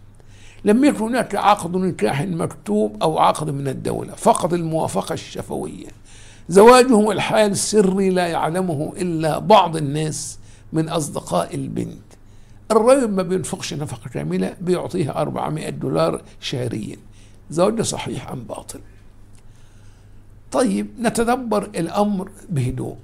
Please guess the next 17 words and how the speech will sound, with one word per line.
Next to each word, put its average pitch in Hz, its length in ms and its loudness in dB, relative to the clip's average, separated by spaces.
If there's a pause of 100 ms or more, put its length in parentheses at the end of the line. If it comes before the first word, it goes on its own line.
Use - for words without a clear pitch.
(140)
هنا 247 320 2
حديث 156 540 -4
عن 160 320 -4 (840)
الولي، 170 540 2 (1500)
وحديث 170 720 0
عن 160 420 -2 (1200)
النفقة 190 540 4
التي 175 340 -2
يقدمها 156 1000 0
لها 156 460 4
بعد 135 580 0 (440)
الزواج، 143 580 4 (1000)
وأنها 151 520 2
كما 151 360 -2
يبدو 143 400 0
أنها 139 320 -2
دون 143 640 0